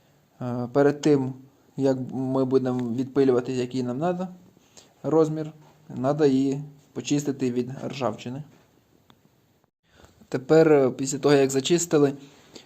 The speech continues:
відрізаємо два куски, дві труби по, е, двісті п'ять,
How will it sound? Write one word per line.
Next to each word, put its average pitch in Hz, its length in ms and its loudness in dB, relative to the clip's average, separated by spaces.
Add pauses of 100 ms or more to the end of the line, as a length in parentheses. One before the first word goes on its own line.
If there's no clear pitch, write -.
(140)
відрізаємо 127 760 6
два 135 220 4
куски, 156 500 0 (380)
дві 135 220 -4
труби 139 320 4
по, 127 300 2 (640)
е, 113 140 -4
двісті 135 380 -2
п'ять, 160 400 4